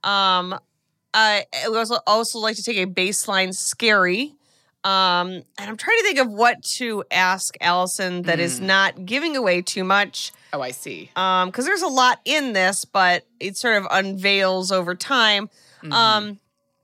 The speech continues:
Speaker 1: how scary do you find the concept of uh,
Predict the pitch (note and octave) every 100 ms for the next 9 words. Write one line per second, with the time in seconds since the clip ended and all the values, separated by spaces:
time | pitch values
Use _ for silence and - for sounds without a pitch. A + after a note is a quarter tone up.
0 | - - F4 G#4 - - - D4 C4+ C4
1 | G#3+ G#3+ A#3+ A#3 A#3 G#3 G#3 G3+ - A#3
2 | A3 A3 A3+ G#3 - - G3 G3 F#3 F3+
3 | G3 - _ _ _ _ _ - G3 F3
4 | E3 E3 D#3+